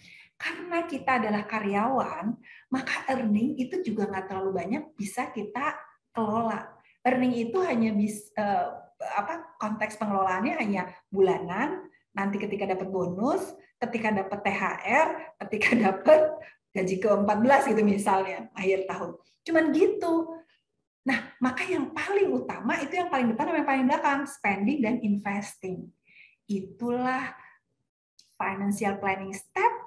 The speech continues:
sahabat roster, yang perlu ngelotok gitu istilahnya ya. Perlu bener-bener jago deh gitu,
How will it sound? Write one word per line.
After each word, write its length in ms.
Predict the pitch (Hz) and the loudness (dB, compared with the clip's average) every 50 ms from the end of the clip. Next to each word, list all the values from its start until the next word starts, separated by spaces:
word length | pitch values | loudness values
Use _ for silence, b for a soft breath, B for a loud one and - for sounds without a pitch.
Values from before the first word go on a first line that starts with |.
| - - _ _ _ _ _ _ | -18 -20 _ _ _ _ _ _
sahabat 480 | _ - - - - - 202 196 190 - | _ -20 -12 -6 -4 -4 -2 -2 -4 -6
roster, 400 | - 190 185 - - - - 233 | -6 -6 -8 -8 -6 -6 -4 -4
yang 400 | 220 202 196 196 202 202 202 - _ _ _ _ _ _ | -2 -2 -2 -2 -2 -4 -6 -6 _ _ _ _ _ _
perlu 560 | - 233 226 220 220 220 220 226 - - 453 480 - - - - - - - _ _ _ _ _ _ _ _ _ _ _ _ _ _ _ _ _ _ | -6 -4 -4 -4 -2 0 0 2 2 0 0 -2 -4 -6 -10 -14 -20 -20 -20 _ _ _ _ _ _ _ _ _ _ _ _ _ _ _ _ _ _
ngelotok 560 | 175 175 175 175 180 175 - 190 - - - | -10 -6 -6 -6 -6 -6 -8 -8 -8 -8 -10
gitu 120 | 190 - 170 165 | -12 -10 -10 -10
istilahnya 420 | 170 - 180 170 170 170 170 165 165 170 | -12 -12 -12 -10 -8 -8 -6 -6 -8 -8
ya. 20 | 170 B B B B B _ _ _ _ | -10 B B B B B _ _ _ _
Perlu 260 | - 196 196 190 196 | -6 -2 0 2 2
bener-bener 720 | 196 196 190 190 190 190 190 196 202 202 202 202 - - - - _ _ - | 2 0 -2 -4 -4 -6 -4 -2 -2 -2 -2 -4 -6 -8 -14 -18 _ _ -6
jago 560 | 220 226 240 302 302 262 - - - 302 302 302 294 | -4 -2 2 4 4 4 4 2 4 6 6 8 10
deh 260 | 302 311 311 - - - 240 208 | 10 10 10 10 8 6 6 4
gitu, 260 | 220 202 - - | 4 2 2 0